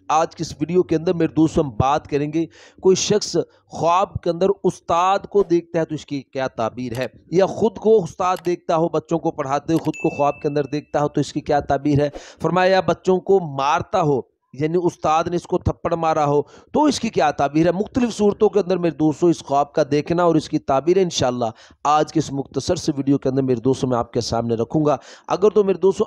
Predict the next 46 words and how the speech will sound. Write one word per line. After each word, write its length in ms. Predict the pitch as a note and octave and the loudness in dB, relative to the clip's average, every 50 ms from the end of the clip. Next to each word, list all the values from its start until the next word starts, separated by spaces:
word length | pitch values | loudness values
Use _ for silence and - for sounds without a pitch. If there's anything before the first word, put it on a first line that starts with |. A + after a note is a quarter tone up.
| - D#3 | -2 0
आपका 320 | D#3+ F3 E3+ - - E3+ | -2 -2 -2 -4 -8 -8
कोई 220 | - - D#3+ E3+ F3 | -4 0 2 2 2
भी 120 | E3 F3 E3+ | 2 0 -2
ख्वाब 260 | - D3 D3+ D3+ D3 | 0 -2 -2 -2 -2
उस्ताद 400 | D3+ - _ C3 B2+ C3+ C3 - | -6 -6 _ -4 -4 -4 -4 -4
के 100 | - C#3+ | -6 -8
मुतालिक 500 | C3+ B2 - C#3 D3+ E3 F3+ F#3 - E3+ | -8 -6 -4 -2 -2 -2 -4 -4 -2 -2
है, 140 | F#3 G3 G3 - - - _ _ | -2 -2 -2 -4 -10 -20 _ _
तो 60 | - | -2
आप 120 | D#3 C3+ D3 | -2 -2 -2
इस 140 | C3 - C3+ | -6 -6 -6
वीडियो 240 | C3+ C3 C#3+ D3 | -4 -2 -2 -2
को 100 | C3 B2 | 0 -2
आखिर 240 | A#2+ A#2+ - - B2+ - | -4 -4 -6 -10 -12 -10
तक 100 | C3+ B2+ A2 | -10 -10 -4
ज़रूर 280 | G#2 B2+ C3+ D3 D3 | 0 2 4 4 4
सुनिएगा। 480 | - - D3 C#3+ D3 D3 C3+ D3 C#3+ C#3 - - - - _ - | 2 0 0 2 2 2 2 0 -2 -2 -4 -10 -20 -8 _ -4
अगर 220 | F3+ A3 A#3+ A#3+ | -2 -2 -2 -2
इसके 200 | A#3 - - A3 | -2 0 0 0
अलावा 280 | G3 E3+ E3 F3+ A#3 C#4 | 2 2 2 2 2 0
कोई 180 | - - B3 A3 | -2 -2 -2 0
आपका 260 | F3+ E3+ - - - - | 0 0 -2 -4 -6 -6
ख्वाब 360 | - - D#3+ D#3+ E3 D#3 C3+ | -4 -2 -2 0 0 0 0
हो 100 | D3 D3 | 0 0
और 80 | C#3+ | 0
आप 140 | C#3 C3+ - | 0 -2 -4
उसकी 200 | C3+ - - C#3 - | -8 -12 -12 -12 -10
ताबीर 360 | - B2 B2 A#2+ C3+ D3+ D3 | -6 -6 -6 -6 -8 -10 -8
जानना 280 | C#3 E3 E3+ F3 F#3 F3+ | -4 -4 -4 -2 -2 -2
चाहते 300 | - F3+ F3+ E3+ - F3+ | -2 -2 -4 -2 0 2
हो, 160 | F3+ F3+ E3 - - - _ - | 2 2 2 0 -6 -14 _ -6
तो 60 | - | -4
मेरे 160 | D3 D3 C3+ | -2 -2 0
दोस्तों, 260 | C3 D3 D3+ - D#3+ | 0 0 2 2 2
आप 80 | D3 - B2+ | 0 0 -2
हमारे 280 | B2+ B2+ C3 C3+ C3 A#2+ | -4 -4 -4 -4 -4 -4
साथ 260 | - - A#2+ B2+ C#3 | -4 -2 -2 -2 0
जुड़ 160 | B2 C3 B2+ B2 | 0 -2 -2 -2
जाए, 140 | C3 D3 C3 | 0 -2 -2
हमारे 300 | B2 B2 B2+ B2 A#2+ A#2 | 0 0 -2 0 -2 -2
चैनल 320 | - - A#2+ A2+ A#2+ B2 A#2+ | -2 -2 -2 0 0 0 -2
को 120 | - B2+ A#2 | -2 -2 -2
सब्सक्राइब 520 | - - A#2+ G#2 - - B2+ C#3 D3+ - - | -2 -2 -4 -2 -2 0 0 0 0 0 -2
कर 120 | E3+ D#3+ D#3+ | -4 -4 0
दें 180 | E3+ G3 G3 - - - - _ _ - | 0 0 0 0 -2 -10 -20 _ _ -2
और 180 | E3 F3 - | -2 -2 -2